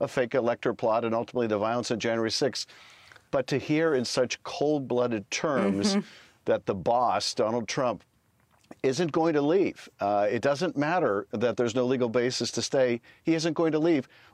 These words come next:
Speaker 1: We have never heard those words from a president of the United States in our history. Many others have run for re-election and lost. They have never tried to cling to power. They have never said, "The election doesn't matter. I'm not leaving until Donald Trump."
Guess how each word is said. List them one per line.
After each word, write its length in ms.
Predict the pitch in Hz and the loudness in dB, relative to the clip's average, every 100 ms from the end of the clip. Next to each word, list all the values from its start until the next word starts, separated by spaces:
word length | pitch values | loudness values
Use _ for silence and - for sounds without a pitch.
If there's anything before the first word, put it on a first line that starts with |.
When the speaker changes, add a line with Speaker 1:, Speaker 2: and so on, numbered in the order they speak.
| _ | _
Speaker 1:
We 420 | 117 156 220 208 | 0 2 2 2
have 180 | 151 127 | 0 -2
never 500 | 127 131 147 170 - | 0 0 2 0 -2
heard 420 | - 143 131 135 | -4 0 0 0
those 380 | 113 120 123 113 | 0 2 2 0
words 320 | 113 110 107 | 0 0 -2
from 140 | - 101 | -2 -4
a 60 | |
president 340 | - 110 104 110 | -2 -2 -2 0
of 20 | |
the 40 | |
United 140 | 101 104 | 0 -2
States 340 | - 101 - - | -2 -2 -4 -6
in 100 | 107 | -4
our 200 | 101 101 | -2 -4
history. 640 | 92 120 - 95 85 82 - - - - - | -2 -2 -2 -2 -2 -2 -6 -16 -20 -20 -6
Many 280 | 107 123 127 | -2 0 2
others 260 | 131 143 | 2 0
have 160 | - 113 | 0 0
run 200 | 120 127 | 0 0
for 120 | 131 | 0
re-election 440 | 131 120 120 - 131 | 0 2 0 0 -2
and 200 | 127 113 | 0 0
lost. 440 | 113 123 131 - | 2 0 -2 -4
They 140 | 113 110 | -2 0
have 200 | 110 92 | 0 0
never 400 | 107 113 131 131 | -2 0 0 -2
tried 400 | - 117 113 110 | -2 0 -2 -2
to 320 | 120 117 113 - - - | 0 0 0 -6 -20 -8
cling 280 | - 127 127 | -2 0 0
to 80 | 127 | -2
power. 380 | 123 113 117 | -2 0 0
They 160 | 113 107 | 2 0
have 120 | 104 | 0
never 240 | 110 110 123 | 0 0 0
said, 280 | - 127 | 2 2
"The 80 | 117 | 0
election 360 | 110 110 - 104 | 0 0 -2 -2
doesn't 340 | 117 113 127 | -2 -2 -4
matter. 400 | 123 107 104 107 - - - _ | -2 0 0 -2 -6 -20 -20 _
I'm 180 | 110 113 | -4 0
not 220 | 113 117 | 0 0
leaving 520 | 123 120 107 104 107 - | 0 0 2 0 -2 -4
until 320 | 107 - 107 | -4 -2 -2
Donald 380 | 101 104 113 104 | 0 -2 -2 -4
Trump." 340 | - 180 104 | -2 -2 -2